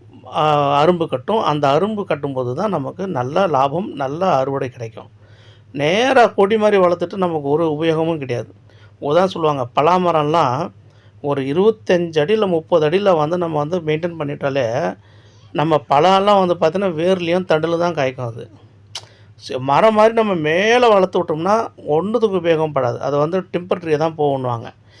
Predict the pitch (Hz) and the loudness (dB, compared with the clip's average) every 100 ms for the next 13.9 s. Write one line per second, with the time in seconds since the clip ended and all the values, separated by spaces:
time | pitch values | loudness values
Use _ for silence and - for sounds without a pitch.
0 | - - - 131 160 226 190 156 147 143 | -20 -14 -10 -2 0 0 0 0 0 -4
1 | - _ - _ _ - 139 175 175 156 | -6 _ -20 _ _ -6 -2 2 2 2
2 | 143 131 127 123 123 - - _ - 143 | -2 -2 -4 -6 -12 -16 -20 _ -4 -2
3 | 147 185 180 143 175 359 160 - 160 160 | 2 2 4 2 0 -6 -6 -2 0 2
4 | 160 175 180 160 - 170 180 160 151 156 | 2 2 0 -2 -2 -4 0 2 2 0
5 | 147 139 123 117 117 - - - - - | -6 -4 -4 -4 -8 -12 -20 -20 -20 -20
6 | - 156 175 170 160 156 147 143 139 156 | -8 -6 -2 2 2 4 4 2 0 0
7 | 151 156 151 151 - 160 165 170 123 - | -2 0 2 2 2 0 2 0 0 -6
8 | 147 143 165 170 143 127 127 - - - | -2 2 4 2 0 -4 -6 -14 -12 -6
9 | 135 139 165 160 151 151 139 131 127 123 | -4 0 2 2 2 -4 -8 -6 -6 -8
10 | 123 _ _ - - 151 160 175 175 143 | -12 _ _ -20 -10 -4 -2 -2 -4 0
11 | 135 156 143 131 196 - 143 135 131 143 | 2 2 0 -2 -2 -4 -2 -2 -2 -4
12 | 147 139 123 202 - - - - _ - | -2 -2 -2 -6 -10 -20 -20 -20 _ -10
13 | 143 175 180 151 143 127 139 135 127 | -4 -2 -2 -4 -4 -2 -2 -2 -8